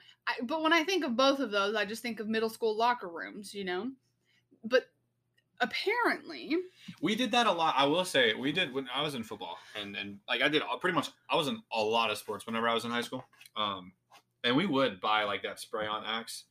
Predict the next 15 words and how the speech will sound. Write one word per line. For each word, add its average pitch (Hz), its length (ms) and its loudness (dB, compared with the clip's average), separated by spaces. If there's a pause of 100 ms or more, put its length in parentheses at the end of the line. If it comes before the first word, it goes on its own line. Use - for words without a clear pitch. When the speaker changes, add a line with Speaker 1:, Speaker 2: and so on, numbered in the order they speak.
(180)
Speaker 1:
Mm-hmm. 277 260 0
Speaker 2:
just 143 380 4
because, 127 500 0
like, 113 280 -2
you 117 80 -6
get 113 260 -6
done 120 220 2
after 117 260 -2
practice 113 540 -4
and 110 100 -8
you're 104 80 -14
tired 110 260 0
of 110 60 -6
smelling 107 340 -8
yourself. 113 560 -4